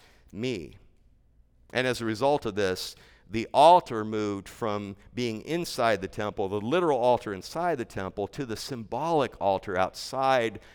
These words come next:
the temple, outside the gate, outside the camp. What the author is saying here to the audience, what he's saying to you and me is, you don't belong there. To them, you don't belong in the apostate Judaism that was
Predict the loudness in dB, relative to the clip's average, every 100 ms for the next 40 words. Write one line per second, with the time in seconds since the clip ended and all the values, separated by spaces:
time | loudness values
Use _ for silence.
0 | -10 -10 -4 -2 2 2 0 0 4 6
1 | 6 2 -6 -20 _ -6 0 2 2 0
2 | -2 2 4 2 0 -10 -16 _ _ -10
3 | -8 -6 -6 -8 -12 -20 -20 _ _ _
4 | _ 0 2 6 6 4 0 -4 -4 -4
5 | -4 0 0 0 -4 -20 _ -6 -2 0
6 | 4 2 2 -4 -10 -8 -6 -2 -2 0
7 | -2 -4 -6 -4 -6 -4 -4 -4 -8 -20
8 | _ _ -2 0 0 0 -4 -2 -4 -2
9 | -2 -4 -8 -16 _ _ _ -4 0 2
10 | 4 2 0 -10 -8 2 4 4 2 4
11 | 6 4 2 0 -4 -4 -2 0 -2 2
12 | 2 2 0 0 0 -2 -6 -4 0 0
13 | 0 -2 -8 -14 -18 -8 -4 -2 -2